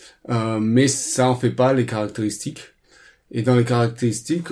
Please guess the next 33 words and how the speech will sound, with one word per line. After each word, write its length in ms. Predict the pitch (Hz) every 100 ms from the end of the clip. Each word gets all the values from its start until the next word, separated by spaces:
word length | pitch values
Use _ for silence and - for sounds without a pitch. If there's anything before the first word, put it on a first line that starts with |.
| -
on 220 | 113 117
a, 300 | 127 147 -
euh, 480 | - 107 104 98 101
essentiellement 580 | 110 - 120 127 123 135
trois 360 | 131 - 147 127
éléments 420 | 117 104 110 123 _
qui 760 | - 104 95 95 92 92 90 90 _ _
donnent 640 | 120 - 131 135 143 123 _ _ _
le 240 | - 117 101
profil 420 | - 117 - 123
de 80 | 117
la 140 | 104
raquette. 440 | 98 95 107 117 - _ - _ _ _ _ _ _ _ - _ -
Euh, 140 | 104 101
on 140 | 110
a 100 | 110
le 220 | 110 135 127
poids, 440 | 131 139 180 - _
l'équilibre 920 | - 120 120 127 139 165 143 156 180 _ _ _
et 140 | 120 120
la 100 | 113
flexibilité. 800 | 123 120 120 110 110 101 90 - _ _ _ _ _ _ _ _ _ _ _ _ _ _ _ -
Alors, 240 | 107 104
on 60 | 123
va 120 | 123
passer 280 | 127 131 151
rapidement 600 | 143 165 165 139 139 139
là-dessus, 340 | 127 120 156
c'est 180 | 175 127
juste 280 | 113 143 127
des 240 | 107 110
présentations 600 | - - 110 113 107 120
générales. 520 | 104 107 101 110 139